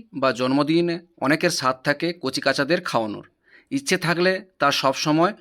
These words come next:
পূরণ হয় না। একসঙ্গে বেশ কয়েকজন কচিকাচাকে জোগাড় করা তাদের পক্ষে সম্ভবও হয় না। এবার থেকে সেই ইচ্ছা পূরণ করতে কোনো সমস্যা হবে না। যে কেউ বিশেষ দিনে স্কুলের ছেলেমেয়েদের খাওয়াতে পারবেন,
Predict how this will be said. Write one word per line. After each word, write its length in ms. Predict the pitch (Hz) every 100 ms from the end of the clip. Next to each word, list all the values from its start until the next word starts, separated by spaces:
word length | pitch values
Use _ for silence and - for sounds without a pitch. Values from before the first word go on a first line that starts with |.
| - _
পূরণ 240 | - 160 156
হয় 220 | 117 104
না। 80 | - - _ _ -
একসঙ্গে 500 | - 143 - 175 175 180 135
বেশ 140 | 180 -
কয়েকজন 380 | 143 135 143 165
কচিকাচাকে 640 | 143 135 139 139 151 151 165 170 _ - 110
জোগাড় 300 | 127 143 151
করা 160 | - 160
তাদের 260 | 151 131 135
পক্ষে 220 | 139 139 160
সম্ভবও 380 | 139 127 135 165 131
হয় 160 | 113 98
না। 60 | 107 _ - - -
এবার 240 | 135 175
থেকে 180 | 180 185
সেই 200 | 180 175 139
ইচ্ছা 280 | 135 - 170 180 - _
পূরণ 220 | 143 180
করতে 320 | 185 175 170 175
কোনো 220 | 170 151 147
সমস্যা 360 | - 139 139 175 175
হবে 180 | 117 107
না। 140 | 98 - _ - - 107
যে 100 | 147 196
কেউ 180 | 214 214 135
বিশেষ 260 | 156 226 226 151
দিনে 200 | 135 120 127
স্কুলের 400 | - - 151 165 165
ছেলেমেয়েদের 540 | - 131 139 143 156 175 - - -
খাওয়াতে 360 | - 135 139
পারবেন, 360 | 165 120 101 101